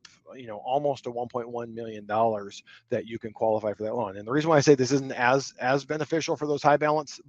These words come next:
areas like Orange and L A counties, um, as we saw last year, is in April, Fannie and Freddie decided that they were going to tax high balance borrowers to offset and help, uh, affordable housing initiatives and easier qualifying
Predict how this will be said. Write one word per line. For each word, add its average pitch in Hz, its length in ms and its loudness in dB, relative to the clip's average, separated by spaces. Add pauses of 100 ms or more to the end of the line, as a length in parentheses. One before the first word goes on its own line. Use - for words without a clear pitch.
(200)
areas 147 540 4
like 135 180 0
Orange 139 220 -6
and 135 80 -12
L 135 160 0
A 135 80 4
counties, 139 460 -6 (340)
um, 120 320 4
as 131 180 -2
we 131 80 -4
saw 127 220 4
last 123 380 2
year, 160 200 -6 (300)
is 127 280 2
in 127 280 -8
April, 143 460 0 (320)
Fannie 143 220 0
and 135 120 -6
Freddie 143 240 2
decided 127 640 2
that - 160 -2
they 131 100 -2
were 120 140 -6
going 120 240 -10
to - 140 -18
tax - 440 2
high 127 200 0
balance 113 460 -4 (140)
borrowers 113 720 -8
to 113 420 -14
offset 131 600 -2
and 120 120 -10
help, 160 360 -2 (180)
uh, 117 300 -4
affordable 131 480 -4
housing 131 320 0
initiatives 120 540 -12
and 127 120 -14
easier 135 320 -8
qualifying 127 580 -4